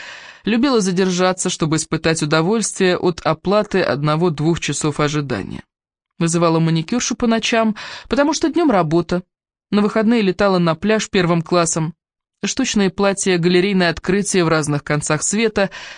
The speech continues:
Недолгое, к счастью, увлечение белым порошком из группы сложных эфиров. Одним словом, Вера злоупотребляла.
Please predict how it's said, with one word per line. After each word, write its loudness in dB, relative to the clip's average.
Недолгое, 2
к -10
счастью, 0
увлечение 2
белым 2
порошком 0
из -2
группы 0
сложных -2
эфиров. -2
Одним 2
словом, 2
Вера 2
злоупотребляла. -2